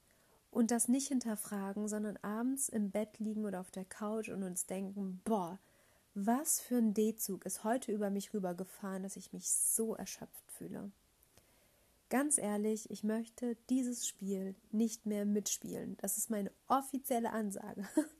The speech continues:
Ich habe das festgestellt. Ich kann mich nicht beschweren darüber, dass etwas schnelllebig ist in meinem Leben,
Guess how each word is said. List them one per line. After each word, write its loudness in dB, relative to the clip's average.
Ich 0
habe 0
das 0
festgestellt. 0
Ich 0
kann 2
mich 0
nicht 0
beschweren 2
darüber, 2
dass 2
etwas -4
schnelllebig 2
ist 4
in 0
meinem 0
Leben, 0